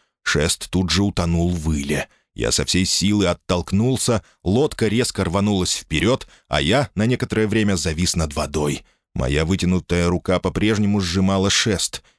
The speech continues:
и госпожа Уорли и Рекфилд что-то кричали. Тут пальцы Стивена вцепились в мою свободную руку.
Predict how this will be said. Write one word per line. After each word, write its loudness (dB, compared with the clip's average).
и -2
госпожа 0
Уорли 0
и 0
Рекфилд -2
что-то -2
кричали. -4
Тут -2
пальцы 0
Стивена 0
вцепились -2
в -4
мою 2
свободную -2
руку. -4